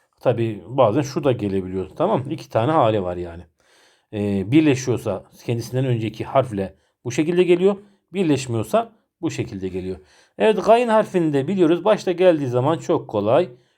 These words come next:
Şunun üzerine nokta. Ee, ortada geldiği zaman genelde şöyle üçgen gibi yapıyoruz.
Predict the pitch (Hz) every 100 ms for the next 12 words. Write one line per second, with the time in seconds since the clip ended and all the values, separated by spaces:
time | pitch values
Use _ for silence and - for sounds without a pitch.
0 | _ - 190 147 127 113 104 95 - _
1 | 110 110 - 147 208 - _ _ _ _
2 | _ - 127 127 190 185 185 175 180 175
3 | 165 165 156 165 165 151 131 151 147 -
4 | 170 151 131 120 120 117 110 135 175